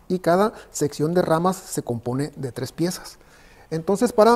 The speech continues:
armarlo o para abrirlo vamos a hacer esto. Primero vamos a abrir lo que será la base.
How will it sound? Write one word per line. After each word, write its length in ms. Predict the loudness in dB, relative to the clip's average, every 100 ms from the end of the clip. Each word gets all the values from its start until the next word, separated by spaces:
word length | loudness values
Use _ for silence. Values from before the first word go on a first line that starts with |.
| 4
armarlo 540 | 0 4 4 6 6
o 160 | 6 4
para 180 | 4 4
abrirlo 520 | 6 6 6 2 0 -10 -4
vamos 240 | -2 0
a 40 | 0
hacer 160 | 4
esto. 220 | 2 2 -12 -6
Primero 320 | -4 -2 -2
vamos 300 | -2 -2 -2
a 180 | -4 -6 -16 -18 -18 -20 -20 -6
abrir 340 | -4 2 2 2
lo 140 | 2
que 80 | 0
será 260 | 0 0
la 80 | 2
base. 300 | 2 0 -2